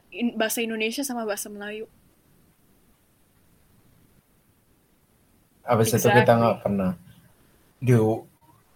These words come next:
Speaker 2: ada, sebentar, gua mau s-, search. Um, Upin Ipin bahasa Melayu. <laughs> Eh, bahasa Indonesia.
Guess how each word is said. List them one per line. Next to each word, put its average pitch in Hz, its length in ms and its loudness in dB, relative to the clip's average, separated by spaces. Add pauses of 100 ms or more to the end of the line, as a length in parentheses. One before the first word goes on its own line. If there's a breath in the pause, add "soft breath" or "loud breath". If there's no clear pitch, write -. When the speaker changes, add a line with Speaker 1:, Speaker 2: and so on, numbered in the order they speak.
(340)
Speaker 2:
ada, 127 320 4
sebentar, 131 480 2
gua 127 180 4
mau 143 140 8
s-, - 160 4 (240)
search. - 480 2 (480 loud breath)
Um, 98 640 6 (1200 loud breath)
Upin 113 240 2
Ipin 110 200 4
bahasa 107 220 4
Melayu. 101 300 4
<laughs> 120 120 2 (420 loud breath)
Eh, 180 160 8
bahasa 117 320 2
Indonesia. 104 320 -6